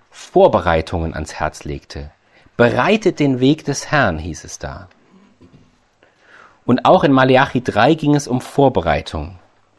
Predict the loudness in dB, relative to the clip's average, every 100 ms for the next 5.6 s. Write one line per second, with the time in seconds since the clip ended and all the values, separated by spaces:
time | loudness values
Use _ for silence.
0 | _ _ _ _ -4 0 0 2 0 2
1 | 2 2 2 0 2 2 6 6 6 2
2 | 0 4 4 6 2 2 2 2 0 0
3 | 2 0 -2 0 2 0 -2 -2 0 0
4 | -2 -8 -6 -6 -6 -8 -4 -4 -4 -4
5 | -4 -2 -2 -2 -2 -8